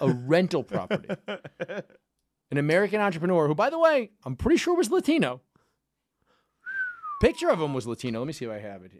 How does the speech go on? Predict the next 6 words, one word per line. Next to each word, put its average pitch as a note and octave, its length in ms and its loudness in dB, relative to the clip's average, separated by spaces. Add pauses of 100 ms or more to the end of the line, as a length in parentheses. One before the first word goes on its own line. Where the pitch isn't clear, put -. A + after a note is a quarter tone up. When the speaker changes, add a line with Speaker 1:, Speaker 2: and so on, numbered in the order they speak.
(140)
Speaker 1:
still F#2+ 320 -18
up F2+ 100 -20
here. F#2 200 -20 (1600)
Um, G#2 520 -14 (2750)
hold G2 160 -18
on. A#1+ 120 -20